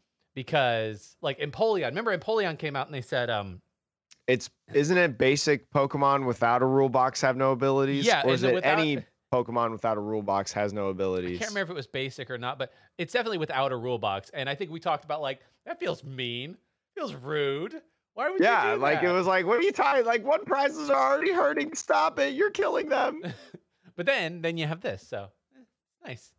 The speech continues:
Speaker 2: Yeah, it's opponent's basic Pokemon in play have no abilities. So it limits it to just basics.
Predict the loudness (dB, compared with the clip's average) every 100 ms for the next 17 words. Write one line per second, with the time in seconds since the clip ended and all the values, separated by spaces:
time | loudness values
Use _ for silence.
0 | _ 0 2 2 2 2 0 0 2 0
1 | 0 2 2 4 0 0 0 2 0 0
2 | -4 0 2 4 2 0 -2 0 0 -2
3 | -6 -2 -2 -2 -4 -6 0 2 2 -2
4 | -4 0 2 2 2 2 4 2 2 2
5 | 0 2 0 2 0 0 2 2 2 -4